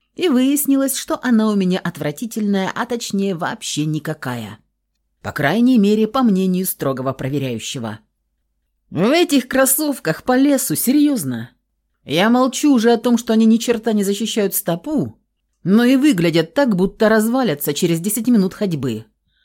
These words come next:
А если сыро или ручей какой? Что за рухлядь, Ксюх? Мне стало стыдно и немного обидно.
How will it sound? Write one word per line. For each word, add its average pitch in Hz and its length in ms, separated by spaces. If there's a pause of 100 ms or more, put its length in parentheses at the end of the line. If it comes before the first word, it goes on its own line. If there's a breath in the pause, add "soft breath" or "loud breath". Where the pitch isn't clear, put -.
А 381 80
если 381 320
сыро 208 460
или 247 260
ручей 180 440
какой? 185 580 (400)
Что 392 320
за 349 140
рухлядь, 170 520
Ксюх? - 540 (580)
Мне 127 380
стало 180 400
стыдно 202 500
и 262 160
немного 214 480
обидно. 131 680